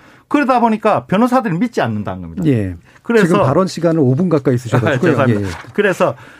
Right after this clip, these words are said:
Speaker 1: 지금 검경수사권 조정은 사실은 국민에게는 너무 피해가 큰,
Speaker 2: 예.
Speaker 1: 음, 현상으로 다가오고 있다.
Speaker 2: 알겠습니다.
Speaker 1: 조속하게 개정을 하고 시정을 해야 되겠다.
Speaker 2: 예, 검-,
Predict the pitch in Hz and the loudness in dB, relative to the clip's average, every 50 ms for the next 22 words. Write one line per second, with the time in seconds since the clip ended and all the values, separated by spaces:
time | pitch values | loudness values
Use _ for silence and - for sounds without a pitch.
0 | - - _ _ _ - 214 208 214 175 131 160 156 165 175 214 226 233 - 175 | -20 -20 _ _ _ -2 0 0 0 0 0 0 0 2 2 0 0 -2 -2 -4
1 | 196 190 - 202 185 185 190 180 175 151 156 160 143 123 - - 135 143 - - | -4 -2 -2 -2 -2 0 0 0 -2 -2 -2 -2 -4 -4 -6 -8 -8 -8 -6 -2
2 | 214 240 254 240 214 214 - _ _ _ - - 214 226 233 233 226 220 214 185 | -2 0 0 0 -2 -4 -8 _ _ _ -4 -2 0 2 2 2 2 0 0 0
3 | 180 175 190 220 226 185 135 120 143 175 214 269 302 277 - - - 165 160 160 | 0 0 0 0 -2 -2 -2 -2 0 2 2 2 2 0 -4 -6 -2 -2 0 0
4 | 165 151 - - - - - 285 285 269 254 - _ _ _ _ _ _ _ _ | 0 -2 -4 -6 -12 -6 -4 -4 -2 -2 -6 -8 _ _ _ _ _ _ _ _
5 | 160 147 127 107 98 95 - _ 180 180 185 156 - _ - - - - 175 175 | 0 2 2 2 0 -4 -8 _ -4 -4 -4 -6 -8 _ -20 -20 -4 -2 -2 0
6 | - 196 185 185 175 180 175 - 170 156 160 139 113 110 - - - - 92 82 | 0 0 -2 0 -2 -2 0 -2 -2 0 0 -2 -2 -2 -4 -6 -6 -8 -8 -8
7 | - _ _ - - 143 123 113 113 - - 175 - 196 233 - - - 180 175 | -10 _ _ -18 -12 -6 -4 -2 -2 -2 0 0 0 2 0 -2 -2 -4 -4 0
8 | 180 214 240 233 - - 135 127 135 156 151 156 135 131 135 135 131 147 127 - | 2 2 2 0 0 0 0 0 2 0 0 0 0 0 0 0 -2 -4 -6 -6
9 | 151 131 151 151 165 156 135 139 135 117 139 131 120 107 95 95 87 - 143 143 | -2 -2 0 0 0 -2 -2 0 0 0 2 2 2 2 0 -2 -2 0 0 0
10 | 151 | 0